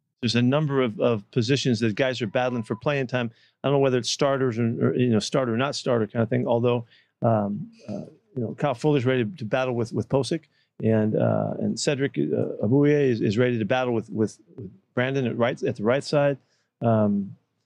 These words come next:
we've got some young, young inside guys that are battling. Simmons is, is, is gonna battle, and Philip Haynes looks really good, by far the best he's looked. He's in great shape, uh, right now, so he'll, he'll have a chance to battle for, you know, for how much they can play. Um,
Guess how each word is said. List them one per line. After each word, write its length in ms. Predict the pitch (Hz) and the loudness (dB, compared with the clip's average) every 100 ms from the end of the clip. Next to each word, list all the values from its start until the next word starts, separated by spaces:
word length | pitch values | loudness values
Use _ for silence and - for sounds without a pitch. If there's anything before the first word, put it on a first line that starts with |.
| _ - | _ -2
we've 100 | 127 | 0
got 180 | 147 123 | 0 -2
some 220 | 117 113 | -2 2
young, 340 | 139 139 127 | 2 2 -2
young 300 | 135 127 131 | 0 2 2
inside 400 | 156 139 139 139 | 2 2 2 0
guys 240 | 127 131 123 | 0 0 0
that 80 | 107 | -2
are 60 | |
battling. 360 | 113 123 127 123 | 0 0 0 -2
Simmons 400 | - 131 131 113 | 0 0 0 -4
is, 160 | 104 | -6
is, 260 | - 110 98 | -2 -2 0
is 180 | 107 98 | -2 -2
gonna 260 | - 123 110 | 0 0 2
battle, 340 | 120 123 123 | 0 0 -2
and 160 | 107 - | -4 0
Philip 200 | 123 113 | 0 0
Haynes 220 | 131 113 | 0 0
looks 160 | 113 - | -4 -4
really 320 | 113 127 120 | 0 2 2
good, 220 | 107 113 | 0 -2
by 100 | 104 | -4
far 380 | 101 - 139 135 | -8 -4 0 0
the 120 | 113 | 0
best 260 | 104 117 117 | 0 0 0
he's 200 | 120 107 | -4 0
looked. 220 | 120 117 _ _ | 0 0 _ _
He's 80 | - | -6
in 100 | 107 | -2
great 240 | 127 120 | 0 0
shape, 340 | 110 123 117 - _ _ _ - | 0 0 0 -4 _ _ _ 0
uh, 300 | 120 113 113 | 2 2 2
right 220 | 123 123 | 2 2
now, 180 | 120 123 | 2 0
so 140 | 123 | 0
he'll, 220 | 104 123 117 | 0 0 0
he'll 140 | 117 | 0
have 140 | 127 117 | 2 0
a 40 | |
chance 220 | 131 127 | -2 -2
to 60 | 104 | -2
battle 280 | 98 117 120 | -2 -2 -2
for, 200 | 110 107 - | -4 -6 -2
you 120 | 110 | 0
know, 120 | 104 | 0
for 160 | - 110 | 0 0
how 180 | 120 | 2
much 240 | 123 131 - | 0 0 -2
they 120 | 110 | -4
can 160 | 113 107 | -4 -2
play. 360 | 127 123 120 - - _ - - | 2 2 0 -6 -20 _ -18 0
Um, 500 | 117 110 107 104 101 | 2 4 2 0 -4